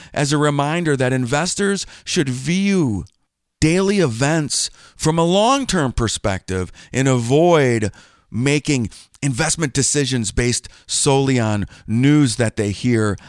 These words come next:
on any given day. I had a guy tell me just this week, a guy who had a lot of cash on the sidelines, and when that market took a dip from the whole U K fiasco, that was a great time to put money into the market. And he said, "You know what?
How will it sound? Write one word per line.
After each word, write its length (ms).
on 200
any 440
given 300
day. 220
I 100
had 340
a 120
guy 300
tell 320
me 320
just 360
this 240
week, 400
a 80
guy 280
who 160
had 100
a 60
lot 160
of 80
cash 400
on 120
the 60
sidelines, 720
and 160
when 160
that 200
market 380
took 220
a 80
dip 400
from 160
the 100
whole 320
U 220
K 240
fiasco, 580
that 180
was 140
a 60
great 360
time 380
to 100
put 220
money 400
into 280
the 100
market. 460
And 100
he 80
said, 300
"You 80
know 180
what? 300